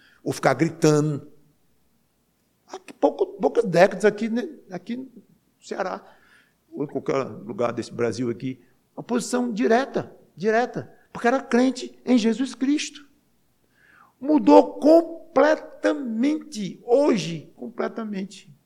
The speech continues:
Então, você vê, um, um comportamento naquela época já não seria idêntico a um de hoje.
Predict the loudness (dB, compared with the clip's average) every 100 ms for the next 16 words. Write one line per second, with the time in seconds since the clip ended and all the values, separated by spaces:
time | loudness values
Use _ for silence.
0 | _ _ _ _ _ _ _ _ _ _
1 | -6 0 2 4 6 8 6 2 -6 -6
2 | -8 -4 2 4 4 2 0 2 0 4
3 | 4 6 6 4 4 6 6 8 6 4
4 | 2 2 0 6 6 6 4 4 4 4
5 | 8 8 6 0 -10